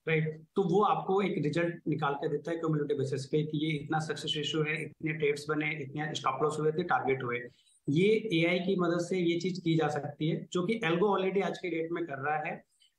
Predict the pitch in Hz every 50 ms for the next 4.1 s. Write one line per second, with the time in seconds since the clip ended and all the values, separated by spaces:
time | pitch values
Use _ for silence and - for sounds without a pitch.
0 | - 160 165 175 180 180 175 - - 156 151 160 156 156 170 170 185 196 196 196
1 | 202 196 - 160 156 151 151 156 165 165 175 170 - 156 156 - 175 170 170 165
2 | 170 135 131 131 - 147 156 - 160 160 160 160 151 139 127 - 147 139 139 156
3 | - - 139 135 - - 156 151 135 131 131 127 131 143 156 151 156 160 190 196
4 | -